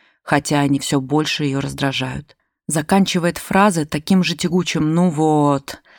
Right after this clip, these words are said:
характерным для Нижней Нормандии. Внутри этой компании выпускники и студенты нормальной педагогической школы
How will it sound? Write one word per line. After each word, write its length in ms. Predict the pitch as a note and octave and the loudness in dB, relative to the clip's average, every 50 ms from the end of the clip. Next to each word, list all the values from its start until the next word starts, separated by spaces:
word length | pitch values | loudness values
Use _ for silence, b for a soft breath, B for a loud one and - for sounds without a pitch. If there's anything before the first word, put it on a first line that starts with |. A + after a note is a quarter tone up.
| B B B | B B B
характерным 720 | - D#3 D3 C3+ - - - F3 E3+ E3 F3 E3 D#3+ D3+ | -2 -2 -2 -2 -2 -2 0 0 0 2 2 2 2 2
для 160 | C#3+ D3 C#3+ | 2 2 4
Нижней 360 | D3+ D3+ D3+ C#3 - D3+ D3 | 4 4 2 2 2 2 2
Нормандии. 760 | C#3+ C#3+ C#3+ C#3+ C#3+ C#3 C#3 C3+ C3 A#2+ B2 C3 B2 B2+ B2+ _ _ _ _ _ _ _ _ _ _ _ _ _ _ | 2 2 2 4 2 2 2 0 -2 -4 -6 -12 -14 -16 -20 _ _ _ _ _ _ _ _ _ _ _ _ _ _
Внутри 420 | - D#3 D#3 D3+ - - G#3 A3 - - | -4 -2 -2 -2 -2 0 0 0 0 -2
этой 200 | F#3+ - E3+ D#3+ | -4 -4 -4 -4
компании 680 | - D#3+ D3+ D#3 D3 - F#3+ G#3 G#3+ G3+ F#3+ F3+ E3+ D#3 | -2 -2 -2 -2 0 0 2 4 4 4 4 2 0 -2
выпускники 680 | D3 D3 - - D3+ - - E3 D#3 D3 - G3 G3 | -4 -6 -6 -6 -6 -4 -2 -4 -4 -2 -2 -2 -2
и 140 | - - - | -2 -2 -6
студенты 600 | - - - C#3+ C#3+ F3 F#3+ G3 F3+ - - D3+ | -8 -6 -6 -4 0 2 2 2 2 0 -2 -2
нормальной 540 | D3 C#3+ D#3 D#3 D#3+ E3+ E3+ D#3 D#3 D3+ D3 | 0 0 2 2 2 2 2 0 0 -2 -2
педагогической 760 | - C#3 D3 C#3+ D#3+ D3 C#3+ E3 E3 - D3 - - - D3+ | -2 -4 -4 -2 -4 -4 -4 -4 -6 -6 -8 -8 -8 -8 -8
школы 500 | - - - - G3 G#3+ G#3 F3+ E3 | -8 -8 -4 0 0 2 2 0 -2